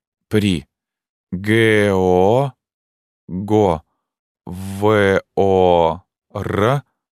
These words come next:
вор... приговор". Я вырвал у нее бумагу. Она читала мне мой смертный приговор. Нянька дорогой купила его за су.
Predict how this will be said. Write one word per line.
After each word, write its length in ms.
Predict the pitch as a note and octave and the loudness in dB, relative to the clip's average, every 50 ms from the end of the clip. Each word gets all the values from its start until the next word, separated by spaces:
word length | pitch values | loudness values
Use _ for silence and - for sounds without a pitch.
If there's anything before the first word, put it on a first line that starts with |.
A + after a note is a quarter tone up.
| _ _ - | _ _ -16
вор... 680 | G2+ F2+ F2 F2+ F#2 G2 G#2+ A2 G#2 G2 F#2 E2+ - - _ _ _ _ _ _ _ _ _ _ _ | -14 -12 -12 -8 -4 -2 0 2 2 2 2 0 -2 -6 _ _ _ _ _ _ _ _ _ _ _
приговор". 1900 | - - A2+ G#2+ A2+ A2+ B2+ C#3 C#3+ C#3+ C#3 C3 B2 A2 F#2 A2 G#2+ G#2+ A2+ A#2+ B2 B2 B2 A#2 G#2+ G2+ F#2+ F#2+ G2+ G#2+ A2 G#2 G2 F2+ E2+ - - _ _ _ _ _ _ _ _ _ _ _ _ _ _ _ _ _ _ _ _ _ | -10 -10 -8 -6 -4 -4 -4 -2 -2 -2 -4 -4 -6 -10 -6 -2 0 2 2 2 2 2 0 0 -2 -6 -8 -4 0 2 2 4 2 2 0 -4 -10 _ _ _ _ _ _ _ _ _ _ _ _ _ _ _ _ _ _ _ _ _
Я 220 | - F2 E2 D#2 D#2 | -16 -10 -6 -4 -2
вырвал 360 | C#2+ E2 F2 D#2 D2 D#2 D2 | -2 -2 -2 -2 -2 -4 -4
у 40 | D2 | -4
нее 200 | C#2+ C#2+ D2 C#2+ | -4 -6 -6 -6
бумагу. 440 | C2+ D2+ C#2+ C#2+ C#2 C2 B1 A#1+ - _ _ _ _ _ _ _ _ _ _ _ _ _ - | -8 -8 -8 -6 -8 -8 -10 -14 -20 _ _ _ _ _ _ _ _ _ _ _ _ _ -10
Она 220 | - F2 F2 E2 | -6 -4 -4 -4
читала 440 | - - E2+ - - F2+ F2+ F2 E2+ | -4 -6 -6 -2 -2 0 0 0 -2
мне 160 | D#2+ E2 D#2+ | -2 -4 -4
мой 180 | D2+ D2+ D2+ C#2+ | -4 -4 -6 -6
смертный 540 | - - - D#2+ E2 D#2+ D2+ - - D#2 | -8 -8 -4 -4 -4 -4 -4 -6 -8 -8
приговор. 640 | D2 - D#2+ D2+ E2 D#2 C#2+ C#2 C#2+ C#2 - - _ _ _ _ _ _ _ _ _ _ _ _ _ _ _ _ _ _ _ _ _ _ _ _ _ _ _ _ - | -8 -8 -10 -6 -6 -6 -6 -4 -6 -6 -6 -8 _ _ _ _ _ _ _ _ _ _ _ _ _ _ _ _ _ _ _ _ _ _ _ _ _ _ _ _ -8
Нянька 460 | G2 G2 G#2 G2+ F#2 E2+ D2+ - D#2+ | -4 -2 0 0 0 -2 -2 -4 -2
дорогой 460 | C#2+ D#2+ D#2+ E2+ F#2 F2 E2 E2 D2 | 0 0 0 2 0 0 0 -2 -4
купила 400 | - - D#2 - - G2 F2+ E2 | -4 -6 -10 -8 -6 -4 -2 -2
его 260 | D#2+ D#2 D2+ D2 D2 | -2 -2 -2 -2 -2
за 160 | D2 D2 D2 C#2 | -2 -2 -2 -4
су. 320 | - - - E2+ D2+ - | -4 -6 -6 -8 -8 -10